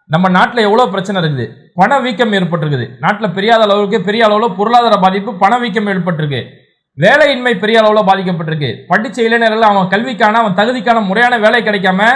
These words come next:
வேலையின்மையில இங்க பாதிக்கப்பட்டுட்டு இருக்கிறாங்க. இப்படி நாட்டுல எவ்வளவு பாதுகாக்க வேண்டிய எவ்வளவு விஷயங்கள், மணிப்பூர்ல இருக்கக்கூடிய பெண்களுக்கு பாதுகாப்பு இல்லாம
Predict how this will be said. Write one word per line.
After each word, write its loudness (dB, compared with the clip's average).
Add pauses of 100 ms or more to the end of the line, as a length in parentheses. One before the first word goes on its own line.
(200)
வேலையின்மையில 0
இங்க 0
பாதிக்கப்பட்டுட்டு -4
இருக்கிறாங்க. -2 (540)
இப்படி -2
நாட்டுல 0
எவ்வளவு 2
பாதுகாக்க 2
வேண்டிய -2
எவ்வளவு 0
விஷயங்கள், -2
மணிப்பூர்ல -2 (180)
இருக்கக்கூடிய -2
பெண்களுக்கு -2
பாதுகாப்பு 0
இல்லாம 0